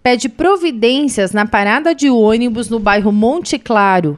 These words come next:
na Rua Luiz Jacinto Teixeira Schiller. Solicita a colocada de cobertura na parada e também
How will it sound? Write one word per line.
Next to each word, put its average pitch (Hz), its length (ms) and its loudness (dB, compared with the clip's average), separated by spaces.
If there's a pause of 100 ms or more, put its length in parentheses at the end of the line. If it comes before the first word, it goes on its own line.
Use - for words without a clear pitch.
na 185 140 -2
Rua 180 240 2
Luiz 180 480 0
Jacinto 262 640 -2
Teixeira 202 640 -6
Schiller. 151 500 -6 (500)
Solicita 240 640 -2
a - 20 -2
colocada 269 720 0
de 165 140 -4
cobertura 269 880 0
na 202 140 -4
parada 165 640 -2 (100)
e 320 80 -4
também 269 540 0